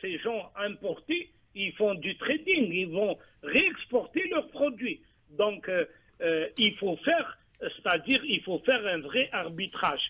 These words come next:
un, un arbitrage juste, parce que, vous savez, si on n'importe pas, euh, la quantité de facteurs de production mobilisés tels que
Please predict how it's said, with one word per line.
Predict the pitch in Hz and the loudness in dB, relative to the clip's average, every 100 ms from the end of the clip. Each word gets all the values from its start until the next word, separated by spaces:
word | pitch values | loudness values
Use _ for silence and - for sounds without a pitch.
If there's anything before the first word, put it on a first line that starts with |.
| - _ - | -6 _ 0
un, | 185 190 208 | 2 2 0
un | 185 | 2
arbitrage | 247 220 185 190 - 254 269 - - - | 2 0 -4 -8 0 2 2 0 -14 -14
juste, | 139 - 254 214 - - | -6 2 4 4 -2 -12
parce | 165 - - | -10 -8 0
que, | 262 277 - - - | 2 2 -4 -20 -14
vous | 165 - | -8 0
savez, | 208 190 233 185 - | 2 4 4 4 4
si | 247 233 | 4 4
on | 214 | 4
n'importe | 208 190 185 151 - 156 | 2 0 -2 -4 -2 -2
pas, | - 285 - _ _ - | 2 0 0 _ _ 2
euh, | 185 175 | 4 6
la | 185 202 | 4 -2
quantité | - 285 277 277 - 294 | 2 2 2 -2 2 0
de | 226 233 233 | 4 2 2
facteurs | 220 - 240 202 | -6 -2 0 0
de | 170 190 | 4 2
production | - 240 208 214 - 226 180 - _ - | 4 2 2 -2 -2 0 0 -6 _ 0
mobilisés | 208 220 214 214 208 160 214 - | 2 2 0 -2 -4 2 0 4
tels | 220 190 | 0 0
que | - - - | 0 4 4